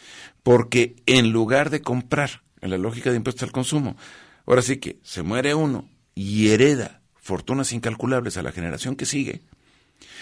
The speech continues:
lo que estamos haciendo es una reproducción intergeneracional peor que la faraónica.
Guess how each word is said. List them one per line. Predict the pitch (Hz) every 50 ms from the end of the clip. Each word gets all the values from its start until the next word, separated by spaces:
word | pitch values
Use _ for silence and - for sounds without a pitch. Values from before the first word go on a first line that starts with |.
| - -
lo | - 139 139 139 139
que | 139 139
estamos | 131 - - 175 175 180 180 -
haciendo | 135 131 147 151 165 170
es | 170
una | 175 175 175 170
reproducción | 170 151 - - 120 120 117 - 143 160
intergeneracional | 170 160 160 160 127 117 110 - - - 117 117 117 110 - 110 110 - - 117 117 123 127 127 123 180 190 - _ _ _ _ _ - - - - - - _ _
peor | _ 135 127 127 143 - -
que | - 160
la | 143 120
faraónica. | - 110 - 101 104 135 190 208 190 - - - - -